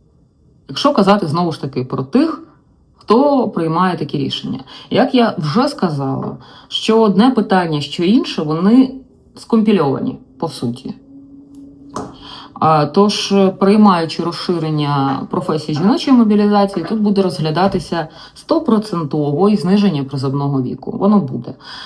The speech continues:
Е, буде, між собою вони розгортають цю тему, як, е, багато, типу, людей,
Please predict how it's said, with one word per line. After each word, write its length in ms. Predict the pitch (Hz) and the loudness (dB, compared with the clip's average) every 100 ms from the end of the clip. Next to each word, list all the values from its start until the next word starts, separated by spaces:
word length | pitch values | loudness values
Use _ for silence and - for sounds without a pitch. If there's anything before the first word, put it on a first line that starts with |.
| - - - | -18 -20 -6
Е, 460 | 147 156 156 151 139 | 0 4 4 4 2
буде, 1200 | 131 165 233 262 254 247 240 220 208 185 165 - - _ - | -2 0 2 4 4 4 4 4 4 2 0 -8 -16 _ -10
між 320 | 165 196 262 262 | 2 6 6 4
собою 580 | 240 226 339 349 254 | 0 2 2 2 2
вони 300 | 190 196 190 | 4 6 4
розгортають 800 | 165 147 156 156 160 175 147 139 | 2 -4 -4 -4 -2 -2 -2 -4
цю 120 | - 139 | -8 -6
тему, 400 | 196 269 269 180 | 0 2 4 2
як, 380 | 170 175 - - - - - - 147 | 0 -4 -4 -16 -20 -20 -20 -8 -2
е, 340 | 151 147 131 | 2 2 0
багато, 720 | 147 214 214 208 170 160 - 147 | 0 2 6 6 4 0 -4 -6
типу, 1040 | 156 143 - 147 143 139 - - - - - - | -4 -4 -4 -4 -4 -2 -4 -4 -8 -12 -14 -4
людей, 720 | 170 165 170 170 151 139 135 | -2 0 0 2 2 0 -6